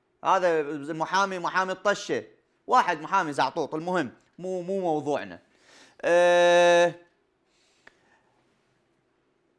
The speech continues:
تتذكرون ذاك الأسبوع من، آه، حكينا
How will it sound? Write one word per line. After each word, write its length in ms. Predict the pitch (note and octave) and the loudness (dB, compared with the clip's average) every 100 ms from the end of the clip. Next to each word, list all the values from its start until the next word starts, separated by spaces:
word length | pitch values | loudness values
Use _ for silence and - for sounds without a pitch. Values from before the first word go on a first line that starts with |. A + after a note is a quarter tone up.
| _ | _
تتذكرون 800 | G3 E3 A3 G#3+ A#3+ D4 B3 D#3 - _ _ _ D3 | -8 0 0 4 4 6 4 0 -10 _ _ _ 4
ذاك 280 | A3 A3 | 4 6
الأسبوع 640 | A#3+ A3 A3 G3 B3+ A#3 E3+ - _ _ _ _ _ - | 0 -2 -4 -2 4 6 4 -2 _ _ _ _ _ -12
من، 420 | E3+ F#3 F#3 F#3 | -10 -8 -10 -6
آه، 440 | F#3 F3+ F3+ F3+ | -2 0 0 0
حكينا 1000 | - - F#3+ - C4 C4 A#3+ A#3 A#3 A3+ | -4 -6 -6 0 0 0 0 0 0 -4